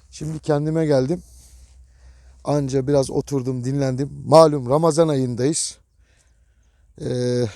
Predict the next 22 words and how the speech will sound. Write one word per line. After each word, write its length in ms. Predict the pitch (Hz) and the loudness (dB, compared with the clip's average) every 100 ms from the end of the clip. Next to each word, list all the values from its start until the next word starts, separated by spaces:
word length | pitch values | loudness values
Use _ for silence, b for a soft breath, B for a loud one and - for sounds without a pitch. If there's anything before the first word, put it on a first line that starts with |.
| B 175 | B 2
bir 80 | |
dakika. 800 | 175 139 107 - _ _ 143 117 - | 4 4 0 -10 _ _ -4 -4 -6
Şimdi 300 | - 156 156 | -10 -6 -4
siz 240 | 139 151 139 | -4 -4 -2
diyeceksiniz 440 | 151 160 175 165 | 2 2 2 -2
ki, 140 | 139 131 | -4 -4
"Bu 100 | 147 | 4
nasıl 360 | 170 - 151 | 6 6 0
bir 80 | 143 | -2
mikrofon?" 480 | 139 - 143 127 107 - - - b b b b b b - - | -4 -2 0 0 -4 -10 -20 -20 b b b b b b -18 2
Ya 260 | 165 165 139 117 | 6 6 6 4
geldim, 480 | 135 175 165 131 117 | 4 4 2 -4 -4
geldim. 460 | 143 151 127 123 - | -2 -2 -2 -6 -6
O 80 | 143 | -2
kadar 500 | 147 139 143 _ _ _ _ - - - | 0 0 -4 _ _ _ _ -20 -18 -8
e, 100 | 120 117 117 117 117 117 | -6 -4 -4 -4 -4 -4
yürüdüm. 580 | 117 120 151 170 135 131 _ - _ - - - - _ _ - | -4 4 8 8 6 0 _ -20 _ -20 -20 -20 -20 _ _ -4
Tamir'le 460 | 127 139 127 127 | -2 0 0 0
beraber. 460 | 123 120 120 127 117 | -2 -2 -2 -4 -6
Minik 340 | 120 143 143 | -4 -4 2
dostum 280 | 143 - 131 | 2 2 -2
Tamir. 360 | 131 143 131 | 4 4 2